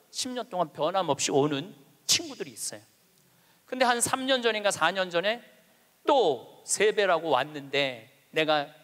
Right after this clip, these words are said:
찬밥 대-, 대우를 했는데 마음이 좀 미안하더라고요. 근데 보통 저 같은 경우는 삼 년, 사 년 후까지 스케줄이 보통 이렇게 보거든요. 근데 사 년 전에 보니까 이천십칠 년 딱 황금 연휴 십 일이 딱 걸려 있더라고요.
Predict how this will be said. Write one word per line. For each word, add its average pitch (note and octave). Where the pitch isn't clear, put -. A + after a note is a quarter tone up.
찬밥 -
대-, C#3
대우를 C#3+
했는데 C3
마음이 E3+
좀 D#3
미안하더라고요. D#3
근데 G#3
보통 G#3
저 F#3+
같은 G3+
경우는 G3
삼 A#3+
년, A3
사 D#3+
년 F#3+
후까지 D3
스케줄이 C#3+
보통 C3
이렇게 -
보거든요. A2+
근데 A#3
사 F3+
년 B3
전에 A3
보니까 F#3
이천십칠 A3
년 C4+
딱 -
황금 A#3
연휴 C#3
십 D#3
일이 D3
딱 -
걸려 C#3+
있더라고요. G#2+